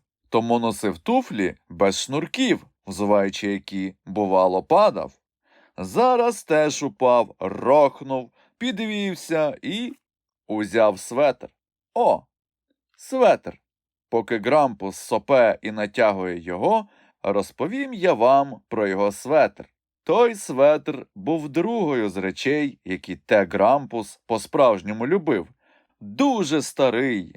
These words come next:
затяганий і протертий на обох ліктях. На господаря він був уже замалий, тому з-під светра стирчала велика частина рук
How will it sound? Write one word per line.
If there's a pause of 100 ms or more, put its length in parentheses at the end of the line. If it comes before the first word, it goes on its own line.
затяганий
і
протертий
на
обох
ліктях. (320)
На
господаря (320)
він
був
уже
замалий, (280)
тому
з-під
светра (100)
стирчала
велика
частина
рук